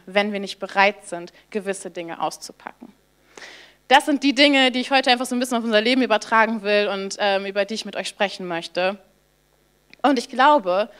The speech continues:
dass wir beim ersten Punkt uns ziemlich einig sind, dass wir uns alle eigentlich wünschen, unbeschwert und mit Leichtigkeit durch unser Leben zu gehen, Spaß zu haben am Leben und dass es mehr Spaß macht,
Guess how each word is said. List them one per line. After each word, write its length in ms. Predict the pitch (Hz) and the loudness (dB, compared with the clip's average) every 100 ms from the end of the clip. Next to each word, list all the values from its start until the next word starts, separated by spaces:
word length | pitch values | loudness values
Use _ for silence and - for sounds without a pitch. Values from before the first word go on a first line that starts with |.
| _ | _
dass 180 | 220 220 | -4 -2
wir 80 | 226 | 0
beim 160 | 220 | 2
ersten 340 | 214 262 - 254 | 4 2 0 -6
Punkt 380 | 269 262 254 - - _ 240 | -2 -2 -4 -10 -20 _ -6
uns 160 | 233 | -6
ziemlich 320 | 269 262 254 | -2 -2 0
einig 380 | 233 277 262 214 | 2 4 2 -4
sind, 380 | - 196 196 214 - _ | -6 -6 -6 -10 -18 _
dass 200 | 220 220 | 0 2
wir 60 | 240 | -4
uns 140 | 220 | 4
alle 200 | 269 302 | 4 6
eigentlich 400 | 226 220 202 190 | 4 0 -8 -4
wünschen, 540 | 233 262 254 - 202 214 | 0 0 0 -4 -8 -2
unbeschwert 720 | 254 277 226 - 214 202 202 | 2 2 0 -2 0 2 0
und 120 | 196 | -4
mit 120 | 196 196 | -6 4
Leichtigkeit 760 | 220 254 - - - 214 214 - _ | 4 4 -2 -12 -2 0 0 -6 _
durch 200 | 269 262 | -2 0
unser 240 | 240 208 | -4 -2
Leben 320 | 214 247 247 247 | 0 2 0 -2
zu 160 | - | -8
gehen, 380 | 208 240 240 247 - - | -2 0 0 -2 -10 -14
Spaß 440 | - 247 247 247 | -2 4 4 2
zu 120 | 247 | -6
haben 300 | 220 233 240 | 0 0 0
am 140 | 208 208 | -4 -2
Leben 460 | 240 240 233 233 233 - - | 0 0 0 -6 -8 -10 0
und 420 | 226 220 214 - | 0 0 -2 0
dass 140 | 214 | 0
es 200 | 214 - - | -2 -12 -6
mehr 300 | 214 262 302 | 2 2 2
Spaß 440 | - 240 226 - | 4 4 4 0
macht, 320 | 226 214 214 | -4 -4 -6